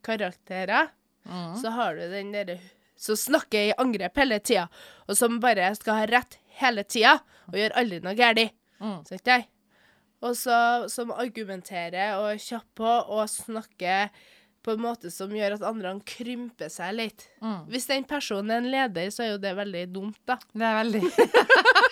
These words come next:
Speaker 2: det er veldig dumt.
Speaker 1: <laughs> Er den der personen ikke en leder, så går det an til å jobbe med det. Det er litt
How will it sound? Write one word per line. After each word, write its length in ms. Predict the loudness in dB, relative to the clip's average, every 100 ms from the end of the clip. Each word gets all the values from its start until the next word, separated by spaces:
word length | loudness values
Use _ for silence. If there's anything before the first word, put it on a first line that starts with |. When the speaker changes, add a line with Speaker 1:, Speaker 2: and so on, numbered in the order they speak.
| 4 4 2 0 2
Speaker 2:
det 80 | 4
er 120 | 6
veldig 300 | 4 2 2 2
dumt. 380 | 2 2 2 2 2 0 -2
Speaker 1:
<laughs> 380 | -4 0 0 4
Er 140 | 4
den 160 | 4 4
der 140 | 2
personen 340 | 2 -2 -4 -6
ikke 220 | -4 -2
en 120 | -2 0
leder, 340 | 0 0 -4
så 160 | -6 -4
går 120 | -2
det 80 | -2
an 100 | -4
til 100 | -2
å 60 | -2
jobbe 160 | -2 -6
med 240 | -4 -4
det. 100 | -4 -6
Det 60 | -8
er 80 | -6
litt 160 | -6